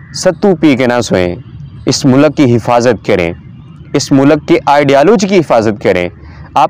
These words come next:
उन लोगों को लगाम डालें जो लोग यहाँ पे लोगों में फहाशी फैला रहे हैं,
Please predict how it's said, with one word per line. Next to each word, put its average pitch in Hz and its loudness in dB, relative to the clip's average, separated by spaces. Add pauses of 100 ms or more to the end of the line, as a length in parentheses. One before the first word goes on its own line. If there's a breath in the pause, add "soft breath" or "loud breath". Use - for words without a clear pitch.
उन 175 4
लोगों 151 2
को - -4
लगाम 160 2
डालें 92 2 (480 loud breath)
जो 127 0
लोग 123 2 (220)
यहाँ 131 0
पे 135 -2
लोगों 120 2
में 117 0 (220)
फहाशी 139 0
फैला 113 2
रहे 104 2
हैं, 92 -4